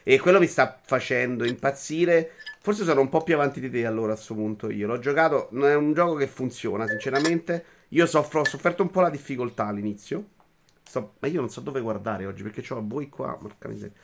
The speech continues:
E l'ho sofferta un po' all'inizio, sto andando avanti, odio i checkpoint, madonna mia, sta roba che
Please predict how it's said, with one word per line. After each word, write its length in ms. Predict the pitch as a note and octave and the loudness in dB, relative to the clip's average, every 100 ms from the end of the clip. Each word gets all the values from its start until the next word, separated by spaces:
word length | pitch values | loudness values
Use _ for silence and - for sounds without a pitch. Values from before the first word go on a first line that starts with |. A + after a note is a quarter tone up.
| - - - | -20 -20 -8
E 460 | - D3 D3 D3 D3 | 4 6 8 6 6
l'ho 100 | D3+ | 4
sofferta 400 | E3+ G#3 G#3 G3+ | 4 4 6 4
un 100 | F#3 | 6
po' 140 | F#3 | 6
all'inizio, 520 | F3+ F3+ F3+ F#3 - | 6 4 2 2 -4
sto 140 | E3 D3+ | 2 4
andando 300 | D3+ D3+ D#3+ | 6 6 6
avanti, 600 | E3+ E3 E3+ E3+ E3+ E3 | 8 8 8 4 2 6
odio 320 | D3+ D#3+ D3 | 6 6 4
i 20 | |
checkpoint, 720 | C#3+ C#3 - C3 A#2+ B2+ B2+ C3 | 0 -2 2 2 4 0 -4 -4
madonna 440 | G2+ D#2 B1 A#1+ | -2 -4 -4 -8
mia, 140 | C2+ - | -8 -8
sta 160 | - | -2
roba 360 | A#2+ C3 B2+ B2+ | 2 2 4 2
che 360 | B2 A#2+ A#2 | 2 0 -2